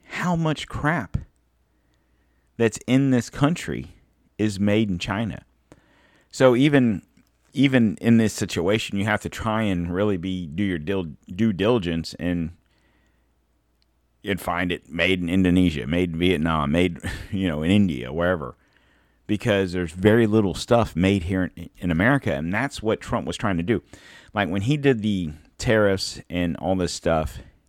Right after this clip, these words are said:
e-, everyone focused on China, China, China, China. Well, it's because fifty percent of the shit that we carry, that we buy in this country is made in China, no matter what it is. I talked about this, medicine,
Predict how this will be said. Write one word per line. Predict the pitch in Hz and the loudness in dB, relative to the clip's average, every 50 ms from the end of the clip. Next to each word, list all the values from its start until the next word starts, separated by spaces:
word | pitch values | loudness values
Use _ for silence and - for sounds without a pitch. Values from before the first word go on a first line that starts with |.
| _ _ _ - | _ _ _ -12
e-, | 69 69 - | -10 -8 -6
everyone | - 101 107 113 107 98 - | -4 -2 0 0 0 0 -2
focused | - - 104 98 95 - 95 85 - - | 0 2 2 2 2 2 -4 -6 -4 -4
on | 67 78 80 | -2 -2 -2
China, | - - - 78 71 - - - - - | -4 -4 -6 -6 -6 -6 -8 -12 -14 -12
China, | - - 80 87 87 82 | -8 -6 -4 -2 -2 -4
China, | - - 78 73 73 67 | -4 -4 -4 -4 -4 -6
China. | - - - 52 52 - - - _ _ - - _ _ _ _ _ _ _ _ _ _ | -8 -8 -10 -10 -12 -14 -18 -20 _ _ -20 -20 _ _ _ _ _ _ _ _ _ _
Well, | - | -8
it's | 139 - | -6 -4
because | - 127 - 123 113 110 101 90 - _ _ - | -4 -2 2 2 2 2 2 -2 -8 _ _ -4
fifty | - 151 - - 113 | -2 -2 -2 -2 -6
percent | - 98 - - 113 113 | -8 -6 -4 -2 0 0
of | 104 | 0
the | 85 76 | 0 -2
shit | - - 123 110 | -2 -2 -2 0
that | - 110 | 0 -2
we | 95 92 | -2 -2
carry, | 85 - - 127 131 139 120 58 | -2 0 2 2 4 4 2 0
that | - 101 87 | -2 -4 -2
we | 80 95 90 - - _ - | -4 -4 -6 -8 -12 _ -18
buy | 73 78 76 90 92 113 | -10 -4 0 2 2 4
in | 117 110 104 | 4 4 4
this | 95 85 - | 2 2 0
country | - 110 151 175 - - 113 90 | 2 2 2 2 2 0 0 0
is | 85 85 | 0 0
made | 90 95 101 101 | 2 2 2 2
in | 101 98 | 0 -2
China, | - 123 120 185 190 110 73 73 | -2 -2 -2 0 -2 -2 -4 -2
no | 82 107 | 2 2
matter | 135 170 175 156 | 4 4 4 2
what | 123 110 131 165 | 2 2 2 2
it | 147 98 | 2 2
is. | 110 151 123 92 - - - - - - - _ _ _ _ _ _ _ _ _ _ _ _ - | 2 2 0 -2 -6 -12 -18 -20 -20 -20 -20 _ _ _ _ _ _ _ _ _ _ _ _ -8
I | 92 | -6
talked | 95 - 135 156 - | -2 -2 -2 -2 -2
about | - 92 71 57 | -2 -4 -4 -4
this, | 60 - | -4 0
medicine, | 76 76 92 113 113 107 - - 58 55 | 2 4 6 6 4 2 -2 -10 -14 -16